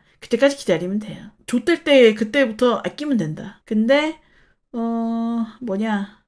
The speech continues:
백만 안 사면 된다. 그냥 보세 옷 같은 거는 그냥 사세요.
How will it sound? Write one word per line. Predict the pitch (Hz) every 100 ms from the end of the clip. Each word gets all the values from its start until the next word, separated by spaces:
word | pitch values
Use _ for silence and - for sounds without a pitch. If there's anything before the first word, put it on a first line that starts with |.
| _ _
백만 | 254 320 403 403 311
안 | 196
사면 | 214 202
된다. | 180 156 175 -
그냥 | 262 220
보세 | 233 262 381
옷 | 370
같은 | 311 302 285
거는 | 277 269
그냥 | 220 196
사세요. | 190 330 427 233 247